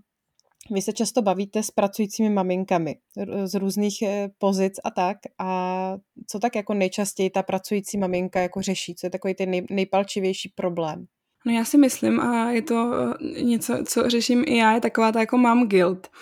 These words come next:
Speaker 2: A takové to, nějaká ta jako ten pocit viny, a který máme. Asi t-,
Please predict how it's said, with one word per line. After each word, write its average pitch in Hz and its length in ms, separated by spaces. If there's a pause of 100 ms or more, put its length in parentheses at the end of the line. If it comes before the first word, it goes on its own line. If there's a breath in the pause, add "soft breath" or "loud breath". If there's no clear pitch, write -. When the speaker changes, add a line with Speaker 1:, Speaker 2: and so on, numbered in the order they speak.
(260 loud breath)
Speaker 2:
A 214 300
takové 220 460
to, 226 400
nějaká 226 400
ta 220 200
jako 220 280
ten 233 180
pocit 240 340
viny, 226 420 (480 loud breath)
a 208 640 (100)
který 220 440
máme. 214 440
Asi 202 180
t-, 175 160